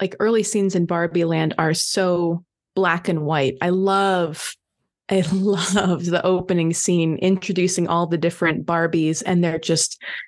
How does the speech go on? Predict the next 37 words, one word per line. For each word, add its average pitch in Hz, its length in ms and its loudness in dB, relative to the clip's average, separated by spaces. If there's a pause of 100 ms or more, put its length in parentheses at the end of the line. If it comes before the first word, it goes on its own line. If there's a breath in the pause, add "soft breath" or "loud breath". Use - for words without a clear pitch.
(100)
complete 240 560 0
and 190 160 0
total 202 340 2
belief 175 500 0
in 180 100 2
themselves. 156 580 0
Like, 196 220 0 (300 loud breath)
"Yeah, 180 240 0
I 392 80 4
won 160 320 0
this 151 200 -2
prize. 170 540 -2
I'm 269 220 2
awesome." 196 760 -2 (440 loud breath)
And 196 160 2
they're, 175 260 0
they're 185 120 2
s-, 175 220 -4
very 208 340 0
affirmative 190 580 0
of 156 120 -6
one 165 160 0
another 156 520 0 (340 loud breath)
and 180 220 2
just 170 240 -2
owning 185 400 0
their 165 240 0
own 165 500 0 (220)
greatness. 185 580 0
And 185 100 2
I 180 60 2
think 196 300 0
that, 160 220 0 (140)
you 185 80 0
know, 165 140 -2
when 175 220 0
you're 170 320 2